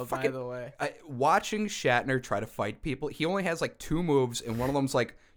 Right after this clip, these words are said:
Speaker 2: a gut punch, and the other one's leaping into their arms, and they have to catch him.
Speaker 1: Oh, no, no, he's got, he's got one more, too.
Speaker 2: Okay.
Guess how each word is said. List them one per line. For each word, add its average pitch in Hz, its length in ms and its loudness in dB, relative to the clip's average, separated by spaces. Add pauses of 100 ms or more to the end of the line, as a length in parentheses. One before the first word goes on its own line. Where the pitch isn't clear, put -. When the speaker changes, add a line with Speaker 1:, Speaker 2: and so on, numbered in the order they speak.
(140)
Speaker 2:
a - 80 0
gut 131 400 2
punch, 233 320 2
and 175 120 0
the 151 80 8
other 170 80 6
one's 175 200 2 (220)
leaping 175 580 4
into 175 160 4
their 139 300 6
arms, 135 400 4
and 127 100 0
they 123 100 4
have 123 180 2
to 127 80 -4
catch - 360 -2
him. 80 220 -8
Speaker 1:
Oh, 190 100 6
no, 208 200 6
no, 180 200 4
he's 156 220 -2
got, 185 260 6
he's 170 160 2
got 190 280 10
one 165 240 6
more, 151 240 6
too. - 160 0
Speaker 2:
Okay. - 420 4